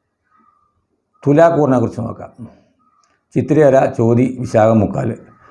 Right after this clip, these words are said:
തുലാക്കൂറിനെ സംബന്ധിച്ച് വളരെ മോശമായ സമയമാണ്. വ്യാഴം അഷ്ടമത്തിൽ നിൽക്കുന്നു. എങ്കിലും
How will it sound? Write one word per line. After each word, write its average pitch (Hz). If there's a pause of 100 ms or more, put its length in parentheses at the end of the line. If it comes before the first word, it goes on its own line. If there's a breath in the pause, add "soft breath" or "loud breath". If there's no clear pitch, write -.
(300 soft breath)
തുലാക്കൂറിനെ 147
സംബന്ധിച്ച് 135 (200)
വളരെ 120
മോശമായ 120
സമയമാണ്. 101
വ്യാഴം 113
അഷ്ടമത്തിൽ 120
നിൽക്കുന്നു. 92 (1200)
എങ്കിലും 156